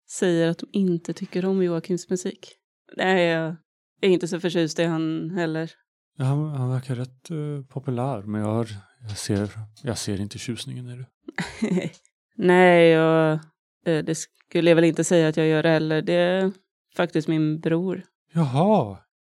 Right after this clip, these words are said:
Speaker 2: ja, eh, då, eh.
Speaker 1: Men nej, men det, det, det är inte så. Han, eh, han är bara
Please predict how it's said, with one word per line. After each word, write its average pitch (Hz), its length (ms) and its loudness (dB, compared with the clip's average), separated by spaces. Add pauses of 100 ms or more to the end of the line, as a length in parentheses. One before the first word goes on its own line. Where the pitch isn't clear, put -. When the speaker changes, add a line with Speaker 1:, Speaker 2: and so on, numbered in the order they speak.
Speaker 2:
ja, 135 220 -4
eh, 131 200 -2
då, 123 260 -2
eh. 107 760 -14
Speaker 1:
Men 214 140 -2
nej, 233 60 0
men 240 140 4
det, 220 380 6
det, 220 220 0
det 202 80 2
är - 20 4
inte 185 160 -2
så. 180 280 2
Han, 160 420 0
eh, 156 300 -4 (480)
han 185 140 4
är 175 100 6
bara 165 760 6